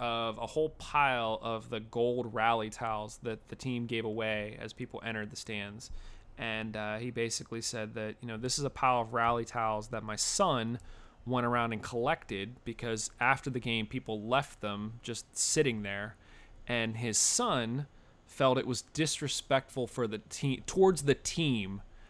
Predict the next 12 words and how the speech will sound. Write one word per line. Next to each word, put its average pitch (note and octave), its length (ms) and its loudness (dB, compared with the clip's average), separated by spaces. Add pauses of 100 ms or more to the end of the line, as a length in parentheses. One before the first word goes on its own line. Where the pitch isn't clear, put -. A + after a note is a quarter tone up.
(160)
to C3+ 100 0
not C3+ 460 6
take C3+ 300 2
the A#2+ 80 4
rally A#2 400 6
flags G#2+ 560 0 (140)
home, G#2+ 500 0 (240)
or C3 80 2
the B2 80 2
rally B2 220 6
towels G#2+ 280 2
home. G#2+ 480 -2